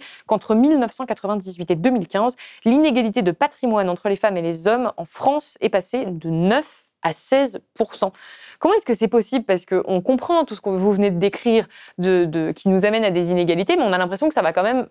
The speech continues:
pas dans ce sens-là, enfin, que ça se résorbe petit à petit, notamment avec l'écriture de votre livre, de toutes les voix, non, mais qui se,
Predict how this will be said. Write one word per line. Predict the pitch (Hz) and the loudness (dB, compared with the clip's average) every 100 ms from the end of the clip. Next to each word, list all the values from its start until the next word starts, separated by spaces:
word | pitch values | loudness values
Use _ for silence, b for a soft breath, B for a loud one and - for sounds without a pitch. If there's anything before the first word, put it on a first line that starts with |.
| _ - | _ -2
pas | 254 | 0
dans | 233 | 0
ce | 196 | -4
sens-là, | - 226 190 - 247 262 | -4 -2 -2 0 2 2
enfin, | 202 | -2
que | 185 185 | -6 -4
ça | 185 | -4
se | - | -4
résorbe | 175 208 226 233 | -2 2 2 0
petit | - 214 - 156 | -2 -8 -2 -2
à | |
petit, | 139 - 262 285 262 | -2 -4 0 2 2
notamment | 170 165 180 190 | 0 0 0 0
avec | 170 | 0
l'écriture | 165 - 170 170 | -6 -12 -8 -4
de | 147 | -2
votre | 147 - 147 | -4 -2 0
livre, | 170 269 269 233 180 | 2 4 2 2 2
de | 170 170 | 0 -4
toutes | 202 196 | -4 0
les | |
voix, | 175 214 220 | 2 2 2
non, | 254 | 0
mais | 214 | -2
qui | - - | -4 -6
se, | 185 | -6